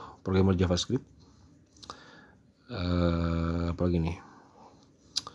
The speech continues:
Platform independence, great control of the browser, greater control of the browser. Apa maksudnya, saya juga nggak ngerti. Contoh-contoh perusahaan yang pakai ini tuh ada Microsoft, PayPal,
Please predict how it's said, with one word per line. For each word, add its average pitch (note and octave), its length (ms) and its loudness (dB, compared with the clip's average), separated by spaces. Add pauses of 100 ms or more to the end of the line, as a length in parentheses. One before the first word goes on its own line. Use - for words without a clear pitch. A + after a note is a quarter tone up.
(640)
Platform G#2 400 6
independence, G2+ 960 4 (240)
great G2+ 240 2
control G2 560 6
of G#2+ 240 0
the F#2 160 4
browser, G#2 800 4 (260)
greater F#2 320 -2
control F2+ 480 -2
of F2+ 140 -4
the F#2 80 2
browser. F2+ 640 2 (1300)
Apa A#2 220 2
maksudnya, F#2 400 2
saya E2 160 -4
juga F2 200 2
nggak E2+ 160 2
ngerti. A2+ 320 4 (540)
Contoh-contoh A2 960 6
perusahaan G#2+ 320 4
yang G#2+ 160 6
pakai G#2 240 0
ini A2+ 160 4
tuh A#2 240 4
ada G#2 320 4
Microsoft, G#2 640 2
PayPal, A2+ 640 4